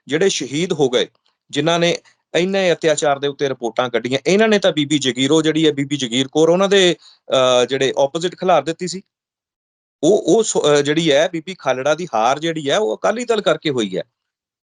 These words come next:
ਅੱਜ ਜਦੋਂ ਚਾਰ ਦਿਨ ਪਹਿਲਾਂ ਭਾਈ ਅੰਮ੍ਰਿਤਪਾਲ ਸਿੰਘ ਦੇ ਮਾਪੇ ਐਲਾਨ ਕਰਦੇ ਨੇ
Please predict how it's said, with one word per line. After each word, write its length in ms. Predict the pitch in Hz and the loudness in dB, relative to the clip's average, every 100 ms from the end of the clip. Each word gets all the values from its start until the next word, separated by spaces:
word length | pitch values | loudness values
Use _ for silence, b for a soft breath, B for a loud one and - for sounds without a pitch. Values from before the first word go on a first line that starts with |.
| - | -2
ਅੱਜ 140 | 156 185 | -2 -2
ਜਦੋਂ 400 | 196 190 208 190 | -2 0 0 -2
ਚਾਰ 300 | 151 135 139 | 0 0 0
ਦਿਨ 180 | 170 170 | -6 -10
ਪਹਿਲਾਂ 300 | 170 196 202 | -10 -8 -8
ਭਾਈ 200 | 143 131 | -6 -6
ਅੰਮ੍ਰਿਤਪਾਲ 460 | 143 175 - 156 | -6 -4 0 -2
ਸਿੰਘ 200 | 160 175 | 0 -2
ਦੇ 80 | 175 | 0
ਮਾਪੇ 320 | 156 123 156 | 0 2 2
ਐਲਾਨ 260 | 135 120 135 | 2 2 2
ਕਰਦੇ 340 | 160 151 170 | 0 0 -2
ਨੇ 120 | 160 | -4